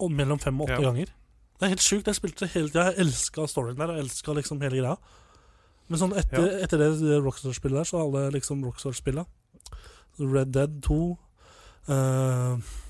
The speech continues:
Speaker 1: Red Dead en for så vidt. Det kom litt etterpå. Den har jeg spilt et par ganger. Eh, men også G T A fem. Ikke hatt noe, eh, glede av å spille gjennom de storylinesene en gang til. For det er så,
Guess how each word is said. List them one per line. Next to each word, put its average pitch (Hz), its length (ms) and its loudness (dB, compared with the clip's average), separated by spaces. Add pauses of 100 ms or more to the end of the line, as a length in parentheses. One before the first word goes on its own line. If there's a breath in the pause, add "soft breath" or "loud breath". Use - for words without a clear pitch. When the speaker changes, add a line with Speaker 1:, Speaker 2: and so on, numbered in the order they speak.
(260 loud breath)
Speaker 1:
Red 131 220 0
Dead 127 160 -2
en 120 180 -4
for - 140 -12
så 139 140 -4
vidt. - 240 -12 (240)
Det 135 100 -10
kom 127 400 -8
litt 123 160 -8
etterpå. 147 240 -12 (840 soft breath)
Den 143 120 -2
har 139 80 0
jeg - 80 -6
spilt 120 160 -6
et 120 80 -8
par 117 80 0
ganger. 117 240 -4 (140)
Eh, 143 120 0
men 143 320 0
også 143 380 0 (420)
G 139 80 4
T - 80 -2
A 139 60 0
fem. 185 180 0 (640 soft breath)
Ikke 175 320 0
hatt 175 180 -2
noe, 180 800 6 (720)
eh, 147 480 -2
glede 147 400 2
av - 80 -16
å 165 80 -6
spille 131 300 -4
gjennom 131 240 -4
de 127 100 -4
storylinesene 120 720 -6
en 123 60 -10
gang 120 160 -8
til. 180 80 -12 (920 loud breath)
For - 140 -2
det 175 60 6
er 151 120 0
så, 185 160 6